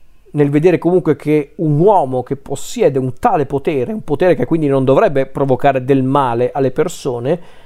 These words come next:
per lui è strano che un uomo che ha questo potere sia lì <laughs> condannato. E da qui inizia appunto la storia che vede Paul non solo, eh, con-, continuare con il suo lavoro, perché comunque nel,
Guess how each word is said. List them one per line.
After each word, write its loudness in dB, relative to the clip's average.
per 2
lui 4
è 2
strano 0
che -4
un 0
uomo 2
che -4
ha 0
questo -4
potere 2
sia 0
lì -4
<laughs> -6
condannato. 0
E 2
da 0
qui 0
inizia 0
appunto 0
la 2
storia 0
che -2
vede 2
Paul 4
non -2
solo, 4
eh, 2
con-, 2
continuare 2
con 0
il -4
suo 0
lavoro, 2
perché -4
comunque 0
nel, 2